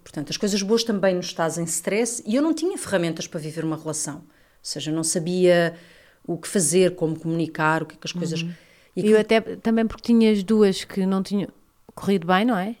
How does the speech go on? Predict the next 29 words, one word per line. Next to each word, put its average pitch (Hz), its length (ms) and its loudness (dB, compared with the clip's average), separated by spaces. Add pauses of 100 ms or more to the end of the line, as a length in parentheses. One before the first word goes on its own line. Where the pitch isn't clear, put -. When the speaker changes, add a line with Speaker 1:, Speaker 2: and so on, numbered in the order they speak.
Speaker 2:
E 190 60 -12
se - 80 -16
calhar 190 280 0
uma 196 100 0
pessoa 202 260 0
Speaker 1:
Se 190 60 -4
Speaker 2:
vai 202 160 4
com 208 220 -4
mais 196 280 -2
medo, 220 260 2
não 190 180 0
sei, 208 260 0
de 208 100 0
falhar 202 280 2
Speaker 1:
Eu 190 40 2
Speaker 2:
outra 302 140 6
Speaker 1:
tinha, 285 120 4
Speaker 2:
vez. 214 180 6
Speaker 1:
eu 240 120 0
tinha 226 100 4
muito 226 280 0
medo 220 140 0
de - 60 -12
falhar 208 280 0
depois 220 200 -4
de - 60 -4
ter 220 140 -2
tido 196 200 -2
a, 180 480 2